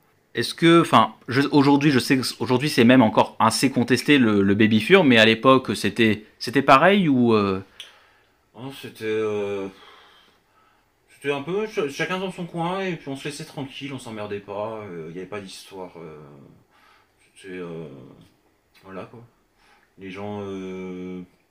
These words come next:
Speaker 2: il y avait, euh, plus ou moins deux écoles, ceux qui s'affichaient, enfin, ceux qui l'affichaient, et qui restaient dans leur, enfin, qui restaient plus ou moins dans le côté Baby Fur, et qui gardaient le côté Baby Fur, euh, euh, dans le monde Baby Fur.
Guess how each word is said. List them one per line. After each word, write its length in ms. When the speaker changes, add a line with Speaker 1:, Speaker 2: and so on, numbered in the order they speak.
Speaker 2:
il 60
y 40
avait, 320
euh, 380
plus 180
ou 40
moins 160
deux 240
écoles, 280
ceux 140
qui 420
s'affichaient, 540
enfin, 220
ceux 160
qui 120
l'affichaient, 540
et 120
qui 160
restaient 280
dans 140
leur, 180
enfin, 320
qui 80
restaient 240
plus 120
ou 40
moins 140
dans 80
le 60
côté 220
Baby 280
Fur, 380
et 60
qui 460
gardaient 240
le 60
côté 220
Baby 260
Fur, 360
euh, 280
euh, 140
dans 140
le 60
monde 260
Baby 240
Fur. 260